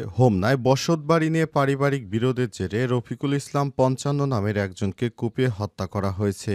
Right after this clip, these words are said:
এই ঘটনায় ঘাতক আলেক হোসেনকে আটক করেছে পুলিশ আজ। হোমনা উপজেলার মাথাভাঙ্গা ইউনিয়নের জগন্নাথকান্দি গ্রামে এই ঘটনা ঘটে। নিহত রফিকুল ওই গ্রামের কুদ্দুস মিয়ার ছেলে। স্থানীয় পুলিশ সূত্র থেকে জানা গেছে, জগন্নাথকান্দি গ্রামে রফিকুলের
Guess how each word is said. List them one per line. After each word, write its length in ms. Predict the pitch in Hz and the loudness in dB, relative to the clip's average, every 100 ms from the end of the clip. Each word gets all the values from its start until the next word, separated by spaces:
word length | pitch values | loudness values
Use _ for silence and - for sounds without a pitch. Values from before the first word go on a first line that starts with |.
| 90 | -4
এই 80 | 92 | -6
ঘটনায় 580 | - 104 104 90 107 131 _ 113 | -6 -8 -6 -4 -4 -4 _ -4
ঘাতক 400 | 127 131 - 156 - - | 0 2 2 -2 -2 0
আলেক 300 | 131 143 151 | 2 2 0
হোসেনকে 460 | 170 - 165 160 160 | -4 -2 -4 -2 0
আটক 320 | 143 151 147 | 0 0 -2
করেছে 380 | - 98 92 - 104 | -2 -2 -2 -6 -6
পুলিশ 340 | - 98 101 110 | -4 -6 -4 -2
আজ। 180 | 101 - - | -2 -4 0
হোমনা 360 | 135 139 147 143 | 2 4 2 0
উপজেলার 680 | 123 120 156 131 107 92 107 | -2 -2 -2 0 -2 0 0
মাথাভাঙ্গা 640 | 107 110 110 135 143 143 143 | 2 0 0 -2 -2 0 0
ইউনিয়নের 560 | 80 107 104 95 95 117 131 - | 0 -2 -2 -2 -2 -2 -6 0
জগন্নাথকান্দি 840 | 139 131 139 147 151 - 143 139 123 | 4 6 4 0 -2 0 -2 -2 -2
গ্রামে 340 | 113 90 101 | -2 0 -2
এই 100 | 117 | -4
ঘটনা 420 | - 104 101 104 101 | -4 -8 -4 -4 -4
ঘটে। 200 | 101 101 | -4 -4
নিহত 280 | 98 110 104 | -2 -2 -2
রফিকুল 480 | 117 107 - 113 131 117 | -2 -4 -6 -6 -2 -2
ওই 100 | 104 | -2
গ্রামের 360 | 87 95 113 | -4 -4 -4
কুদ্দুস 420 | - 127 113 139 - 110 | -4 -4 -2 -4 -6 -2
মিয়ার 240 | 98 95 | 0 0
ছেলে। 340 | 90 - 104 95 92 | -4 -6 -2 -2 -2
স্থানীয় 400 | - 110 107 110 | -4 -4 -2 -2
পুলিশ 300 | - 110 110 | -2 -4 -4
সূত্র 280 | 123 - 147 | -8 -4 -4
থেকে 220 | 160 147 143 | -4 -4 -2
জানা 260 | 131 123 | 0 0
গেছে, 280 | 90 92 - 120 - - | -2 -4 -4 -4 -6 -6
জগন্নাথকান্দি 840 | 95 135 131 156 160 - 160 160 156 | 4 4 4 0 -2 -2 -2 0 -2
গ্রামে 340 | 139 139 135 | 0 2 2
রফিকুলের 580 | 123 123 - - 139 135 | 0 -2 -4 -6 -2 -2